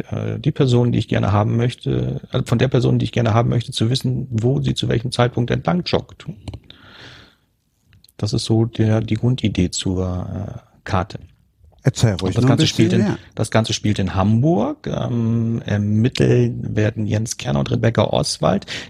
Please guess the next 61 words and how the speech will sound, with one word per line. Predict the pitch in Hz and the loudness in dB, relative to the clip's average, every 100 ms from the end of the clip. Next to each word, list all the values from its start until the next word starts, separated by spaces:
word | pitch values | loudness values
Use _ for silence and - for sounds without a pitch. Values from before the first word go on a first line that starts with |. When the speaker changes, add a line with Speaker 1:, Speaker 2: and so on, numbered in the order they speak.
| - | -2
Speaker 1:
Die | 101 | 0
haben | 98 107 107 | 0 0 -2
schon | - 104 101 98 | -2 0 2 0
im | - 95 92 92 92 - | -2 -2 0 -2 -4 -6
letzten | 98 95 - 95 | -4 -6 -4 -6
Buch | - | -4
Der | 107 | -6
Fahrer, | - 113 147 151 | 0 2 4 4
im | 120 101 | 2 0
vorletzten | 90 95 98 - - - - | 0 -2 -2 -8 -8 -6 -4
Die | |
Lieferung | 107 147 - 131 | 0 0 2 0
und | 127 | 2
im | 107 | -2
vorvorletzten | 104 - - 110 104 - | 0 0 0 -2 -2 -4
Das | 107 | -2
Haus | 98 | 0
der | - 90 | 0 0
Mädchen | 95 - | 0 -2
ermittelt. | 104 92 90 | -2 0 -2
Das | - | -2
ist | |
also | 90 95 | -2 0
eine | 90 90 | 0 2
Reihe, | 87 92 | 2 2
die | 87 | 0
in | 87 | -2
Hamburg | 90 98 - | -4 -4 -8
spielt. | - - - - - _ - - - - - - - - - - - - | -12 -10 -12 -14 -20 _ -20 -20 -16 -14 -12 -12 -14 -14 -18 -18 -20 -6
Ja, | - 120 | -2 0
und | - 104 | -2 -2
da | 123 | 0
in | |
Speaker 2:
Und | 120 | 2
Speaker 1:
Hamburg | 147 147 | 4 4
Speaker 2:
die, | 135 | 2
Speaker 1:
ist, | 107 | 0
Speaker 2:
äh, | |
Speaker 1:
Hamburg | 120 165 151 | 2 2 2
ist, | 143 | 0
ist | - | 2
Speaker 2:
können | 127 | 2
Speaker 1:
eine | 143 | 4
Speaker 2:
wir | 147 | 2
Speaker 1:
Jogger-, | 131 120 | 4 2
Speaker 2:
kurz, | 127 - - | 0 -6 -10
Speaker 1:
Stadt | - - - | -12 -12 -14
Speaker 2:
äh, | - | -8
Speaker 1:
mit, | 107 110 | -6 -2
ja. | - | 2
Speaker 2:
kommen | 127 131 | 4 4
die | 139 | 2
jetzt, | 127 120 - - - _ - | 2 0 -4 -8 -10 _ -4
kommen | 107 113 | 0 2
die | 113 107 | 2 0
jetzt | 101 | 0
so | - | -2
mal | 95 95 | -2 -2
richtig | 76 113 - 139 - | 0 -2 -2 -8 -6
zusammen | 135 123 139 156 151 | -2 2 2 2 -2
oder | - 101 92 92 92 | -4 -4 -2 -2 -4